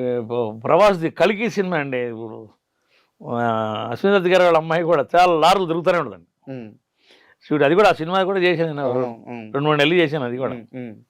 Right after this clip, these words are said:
Speaker 1: మ్మ్, సతీష్ మాస్టర్ అని ఫైట్ మాస్టర్ ఆయన చేసాడు ఒక ఫైట్, దానిలో నేను చే-,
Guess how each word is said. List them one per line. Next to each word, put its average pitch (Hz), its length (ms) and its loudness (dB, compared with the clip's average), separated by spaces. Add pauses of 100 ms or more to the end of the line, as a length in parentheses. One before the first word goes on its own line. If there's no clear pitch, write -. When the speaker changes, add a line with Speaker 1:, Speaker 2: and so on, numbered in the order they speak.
(1000)
Speaker 1:
మ్మ్, 113 580 -4
సతీష్ 156 340 0
మాస్టర్ 156 340 0
అని 175 100 -2
ఫైట్ 156 180 2
మాస్టర్ 131 360 -6
ఆయన 127 160 0
చేసాడు 143 280 2
ఒక 113 80 -2
ఫైట్, 135 440 0
దానిలో 151 300 2
నేను 135 200 -6
చే-, 127 220 -2